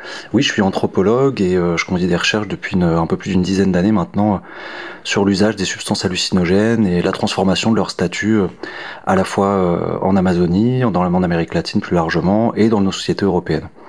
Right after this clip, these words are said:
Donc dans ce cadre-là, j'ai conduit des enquêtes de terrain, euh, en Amazonie, euh,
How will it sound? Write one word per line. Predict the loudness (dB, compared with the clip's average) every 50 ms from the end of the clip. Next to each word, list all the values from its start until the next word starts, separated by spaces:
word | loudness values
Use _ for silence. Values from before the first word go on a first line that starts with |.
| -18 -16 -16 -14 -14 -16 -14 -6 -2
Donc | -2 -2 0 -2 -2
dans | -2 -2
ce | 0
cadre-là, | 0 -2 0 0 0 0 -2
j'ai | -2 -4
conduit | -4 -4 -4 -4 -2
des | -2 -2
enquêtes | -2 -2 -2 -2 -4
de | -4 -2
terrain, | -2 -2 0 0 2 2 2 2 2 2 2
euh, | 0
en | 0 0
Amazonie, | 0 2 0 0 0 0 0 2 2 2 0
euh, | 0